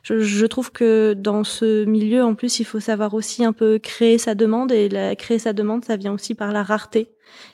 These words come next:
Et si on est trop grand, trop disponible, on la crée pas, cette rareté. Euh.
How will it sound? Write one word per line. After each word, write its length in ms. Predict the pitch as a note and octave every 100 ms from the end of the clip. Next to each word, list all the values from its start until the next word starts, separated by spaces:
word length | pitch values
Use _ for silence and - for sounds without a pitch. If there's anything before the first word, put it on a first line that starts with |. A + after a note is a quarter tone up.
| _
Et 80 | A3+
si 180 | G#3+ -
on 160 | A3+ A3+
est 200 | A3 A3
trop 180 | - A#3
grand, 320 | A3 A#3+ B3+
trop 180 | - A3+
disponible, 680 | A3 - A3+ A3+ C4 B3 G#3 - - - _ A3
on 60 |
la 140 | A3 G#3
crée 180 | -
pas, 140 | G3+ G#3+
cette 180 | G#3+ -
rareté. 400 | F#3+ - G#3 - _ _ _ _ _ _ _ - G#3+
Euh. 400 | G#3 G3+ G3